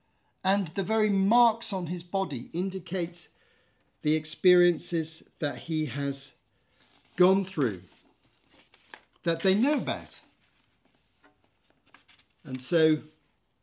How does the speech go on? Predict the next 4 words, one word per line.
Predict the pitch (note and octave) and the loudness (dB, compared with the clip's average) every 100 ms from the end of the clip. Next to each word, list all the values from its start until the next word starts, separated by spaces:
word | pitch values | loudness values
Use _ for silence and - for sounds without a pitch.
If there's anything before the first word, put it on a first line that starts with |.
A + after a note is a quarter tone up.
| _ _ _ _ _ _ _ _ _ _ _ _ _ _ _ - | _ _ _ _ _ _ _ _ _ _ _ _ _ _ _ -14
the | B2 | -10
disciples | C#3+ B2+ D#3 D#3 D#3 B2 A#2 - - | -8 -4 0 -2 -2 -6 -6 -14 -10
are | C3 B2 A#2+ - _ _ _ _ _ _ _ _ - _ _ _ E3+ | -6 -6 -8 -12 _ _ _ _ _ _ _ _ -20 _ _ _ 4
overjoyed, | G3 F#3 F3+ F3+ E3+ A#2+ F#2+ | 4 6 2 4 4 4 0